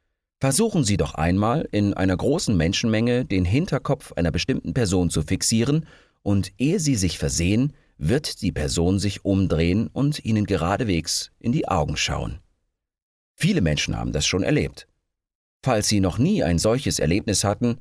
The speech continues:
dann versuchen Sie es doch einmal. Es funktioniert immer. Wir alle sind miteinander verbunden.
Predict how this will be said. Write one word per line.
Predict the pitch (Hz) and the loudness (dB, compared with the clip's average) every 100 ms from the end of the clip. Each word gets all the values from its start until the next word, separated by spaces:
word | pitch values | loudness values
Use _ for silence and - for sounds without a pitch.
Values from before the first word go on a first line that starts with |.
| - | -4
dann | 131 127 | -2 0
versuchen | 135 117 196 113 | 0 0 0 0
Sie | 92 | 0
es | 80 | 0
doch | 76 - | -2 -2
einmal. | 69 65 58 - _ _ _ | -4 -4 -6 -10 _ _ _
Es | 110 - | -2 -2
funktioniert | - 120 113 117 104 95 90 - | 0 -2 0 0 2 2 0 -2
immer. | 104 87 69 - _ _ _ _ _ _ _ _ _ - | -2 0 -2 -8 _ _ _ _ _ _ _ _ _ -2
Wir | 117 135 | 2 2
alle | 110 135 151 | 2 2 2
sind | 120 113 113 - - | 2 2 2 -2 -2
miteinander | 92 - 76 69 73 73 | -2 0 0 0 0 0
verbunden. | - 123 92 69 64 65 | 0 2 0 0 -6 -10